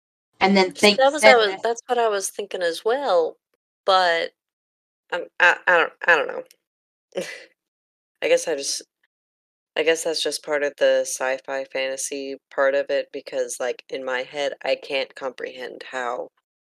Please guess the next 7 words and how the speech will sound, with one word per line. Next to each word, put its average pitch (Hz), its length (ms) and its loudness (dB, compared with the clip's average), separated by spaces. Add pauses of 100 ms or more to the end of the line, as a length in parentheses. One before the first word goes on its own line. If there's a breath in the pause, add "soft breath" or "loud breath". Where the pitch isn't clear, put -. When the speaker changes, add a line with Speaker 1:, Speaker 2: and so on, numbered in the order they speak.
(140)
Speaker 2:
a, 151 140 -10 (320)
a 156 100 -4
brain 147 760 -8 (140)
or 151 180 -2
how 139 540 -8 (140)
a 135 320 -4 (380)
computer 139 840 -6